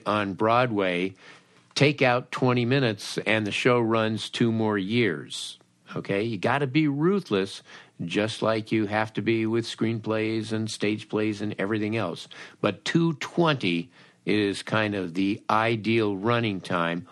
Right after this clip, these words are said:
with a fifteen-minute intermission. And here is a truism of musicals.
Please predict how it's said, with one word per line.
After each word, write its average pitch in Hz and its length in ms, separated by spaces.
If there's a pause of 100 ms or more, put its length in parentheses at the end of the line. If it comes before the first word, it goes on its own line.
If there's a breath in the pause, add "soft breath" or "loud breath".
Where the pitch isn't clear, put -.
(120 loud breath)
with 151 340 (340 soft breath)
a 95 60
fifteen-minute 85 880
intermission. 87 640 (1800 loud breath)
And 120 360
here 196 280
is 131 160
a 127 120
truism 131 1040 (200)
of 113 140
musicals. 117 760